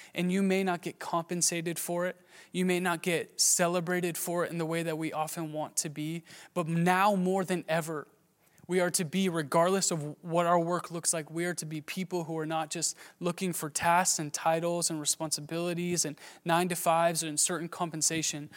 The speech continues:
We are to be people who recognize that I am created in the image of God.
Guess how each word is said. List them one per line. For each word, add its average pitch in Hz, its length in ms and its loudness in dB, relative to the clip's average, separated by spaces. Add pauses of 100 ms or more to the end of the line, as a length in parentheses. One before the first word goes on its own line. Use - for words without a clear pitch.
(200)
We 185 160 4
are 175 140 4
to 175 180 0
be 175 200 0
people 170 500 -4
who 160 160 -6
recognize 156 680 0
that - 140 -6 (260)
I 175 120 6
am 175 120 4
created 175 380 2
in 180 140 2
the 160 200 -2
image 185 480 -2
of 151 180 -2
God. 147 360 4